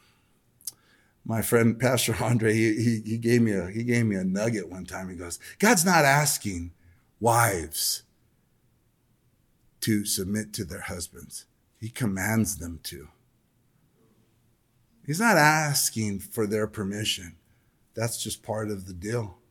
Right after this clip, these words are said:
And besides, when we get married, that's what you do.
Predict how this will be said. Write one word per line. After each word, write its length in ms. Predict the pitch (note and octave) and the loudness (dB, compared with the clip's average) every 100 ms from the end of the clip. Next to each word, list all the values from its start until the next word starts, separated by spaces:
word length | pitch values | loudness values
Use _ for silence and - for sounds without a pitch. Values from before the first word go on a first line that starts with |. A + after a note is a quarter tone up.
| _ _ - - | _ _ -20 -16
And 140 | - A#2+ | -2 2
besides, 400 | B2+ - C3+ A#2 | 4 6 6 6
when 140 | A2+ | 0
we 80 | A2+ | 0
get 180 | A2+ C3 | 2 4
married, 560 | C3+ F3+ C#3+ A2+ A2+ - _ _ _ _ _ | 4 6 6 4 0 -10 _ _ _ _ _
that's 240 | G#2+ G#2+ | -2 0
what 220 | B2 A2+ C#3 | 0 0 0
you 60 | |
do. 340 | C#3 C#3 - | 2 0 -2